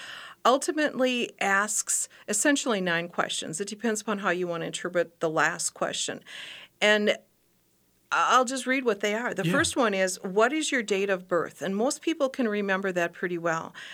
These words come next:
Speaker 1: The second question is, "What is your full home address?" And what you'll find is frequently as we get older and become less and less cognitively capable,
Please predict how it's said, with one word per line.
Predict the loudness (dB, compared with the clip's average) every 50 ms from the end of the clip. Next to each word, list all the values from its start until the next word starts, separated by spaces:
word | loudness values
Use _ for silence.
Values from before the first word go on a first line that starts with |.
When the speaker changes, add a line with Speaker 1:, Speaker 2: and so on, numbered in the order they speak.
| -16 -10 -6
Speaker 1:
The | -4 -2
second | 0 2 0 0 0 0 -2 0
question | 2 2 2 2 2 0 0 0
is, | 0 0 0
"What | 0 0 0 0
is | 0 -2 -2
your | -2 -2
full | -2 -4 -4 0 0 2 2 2 0
home | 0 0 0 0 0
address?" | -2 -2 -4 -4 -2 -2 -2 -2 -2 -4 -6 -6 -8 -12 -16 -16 -16 -8 -4
And | 0 2 2 4
what | 4 2 2
you'll | 2 0
find | 0 0 2 2 2 2 0
is | -2 -2 -4
frequently | -6 -6 -4 -4 -4 -2 -2 -2 -2 0 0 0 0 0 0 0
as | 0 0 0 0 -2 -2 -6
we | -8 -8 -6 -4 -4 -2 -2 -2 -2
get | -2 0 2 2 2 0
older | -2 -2 -2 0 0 0 2 2 2 2 0
and | 0 -2 -2 -2 -2
become | -2 -4 -4 -4 -4 -4 -2 0
less | 0 0 0 0 -2 -4
and | -4 -4
less | -4 -4 -4
cognitively | -6 -4 -2 -2 -2 -2 -4 -6 -6 -4 -4 -4 -2 0 -2 -2 -2 -2
capable, | -2 -2 -2 -2 0 -2 -2 0 -2 -4 -4